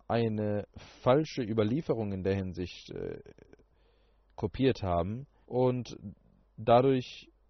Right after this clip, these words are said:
entstehen verschiedene Vorwürfe gegen den heiligen Propheten Muhammad sallallahu alaihi wasallam.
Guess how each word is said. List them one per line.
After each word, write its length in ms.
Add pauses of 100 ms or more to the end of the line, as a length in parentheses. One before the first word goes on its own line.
(100)
entstehen 880
verschiedene 400
Vorwürfe 560
gegen 300
den 120
heiligen 360
Propheten 440
Muhammad 220
sallallahu 320
alaihi 160
wasallam. 280